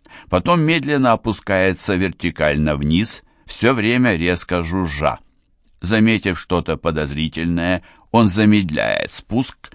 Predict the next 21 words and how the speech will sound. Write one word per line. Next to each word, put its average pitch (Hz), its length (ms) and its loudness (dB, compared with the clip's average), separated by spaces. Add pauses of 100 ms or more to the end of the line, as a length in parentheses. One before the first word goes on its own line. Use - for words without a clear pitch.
(260)
минуту 120 640 6
парит, 82 680 -2 (200)
снова 127 500 4
поднимается 87 840 0
вверх, 73 520 -2 (200)
снова 117 520 6
опускается 80 840 -2
и - 180 -4
потом 101 520 0
быстро 95 420 -2
исчезает. 73 920 -6 (500)
Через 113 300 2
несколько 151 540 -2
мгновений 107 760 2
он 101 200 2
появляется 80 840 -2
опять 78 680 -4 (480)
и, 117 80 4
паря, 117 540 0
словно 104 500 0
исследует 95 920 -2